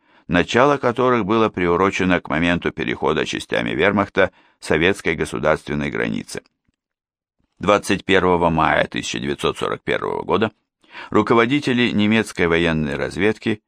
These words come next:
с чувством глубокого удовлетворения отметили: «Восстания в странах Прибалтики подготовлены,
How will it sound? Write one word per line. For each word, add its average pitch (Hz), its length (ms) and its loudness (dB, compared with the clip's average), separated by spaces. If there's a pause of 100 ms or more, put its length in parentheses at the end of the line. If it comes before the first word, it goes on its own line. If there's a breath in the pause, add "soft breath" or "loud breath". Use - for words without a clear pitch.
(320)
с - 60 -10
чувством 92 480 0
глубокого 82 640 0
удовлетворения 80 1080 -2
отметили: - 600 -6 (720)
«Восстания 110 840 4
в - 40 -12
странах 98 480 2
Прибалтики 87 800 -2 (220)
подготовлены, 76 920 0